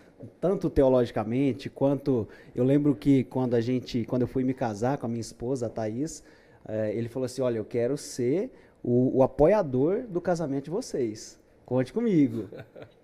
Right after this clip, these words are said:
Speaker 1: E nessa época ele ainda não pastoreava, né, pastor? Mas a admiração sempre foi muito grande pelos sermões, pela, pela doutrina, pela conduta. E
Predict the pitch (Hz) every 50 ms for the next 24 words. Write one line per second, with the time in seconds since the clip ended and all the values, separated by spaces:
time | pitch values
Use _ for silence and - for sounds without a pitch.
0 | _ _ - 131 156 170 160 - 165 151 160 170 165 151 127 - 151 143 131 -
1 | 127 143 143 147 147 147 147 143 151 165 175 175 175 160 - - - - 175 175
2 | 151 135 127 139 180 208 185 131 127 123 135 151 147 143 123 113 - - 104 98
3 | - - - - _ _ _ _ _ _ 113 110 113 117 117 120 123 117 113 127
4 | - - - - - - - - 117 120 113 110 113 117 117 123 135 127 123 113
5 | - 139 131 - - 147 139 - 151 131 135 143 139 - 120 120 117 127 143 156
6 | 151 135 117 113 - 117 113 107 - - 113 107 98 98 101 113 131 139 135 123
7 | 110 - - - 123 117 117 113 107 92 - - - - _ _ - 123 123 120
8 | 113 110 110 98 - - 127 139 143 123 98 - 120 120 120 - 131 110 104 101
9 | 117 123 143 - - 156 143 139 143 - - - _ _ - - - - 120 120
10 | 120 123 123 123 120 120 120 117 110 110 107 98